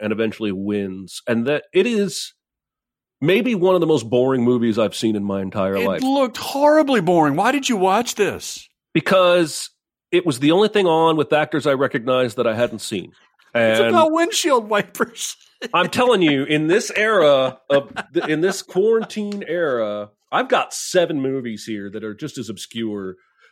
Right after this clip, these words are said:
Speaker 1: that I could have, that I've watched, that I could have recommended just because they were on. Uh, future episodes, I'll talk about Before the Devil Knows You're Dead with Phil-, Philip Seymour Hoffman.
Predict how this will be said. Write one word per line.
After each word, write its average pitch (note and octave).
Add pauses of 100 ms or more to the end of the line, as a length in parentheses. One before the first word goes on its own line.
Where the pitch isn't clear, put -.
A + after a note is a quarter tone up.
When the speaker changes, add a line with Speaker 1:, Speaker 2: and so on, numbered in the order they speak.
Speaker 1:
that A#2
I A2+
could C#3+
have, -
that B2
I've A#2+
watched, A2+
that A2
I A2
could C3+
have A#2+
recommended A#2
just -
because G3+
they D3
were A#2+
on. B2 (580)
Uh, A#2 (100)
future G#3
episodes, B2+
I'll A#2
talk C#3
about B2
Before C3+
the B2
Devil C3+
Knows B2+
You're A2+
Dead A2+ (400)
with A2+ (180)
Phil-, B2+
Philip A2+
Seymour A#2
Hoffman. C#3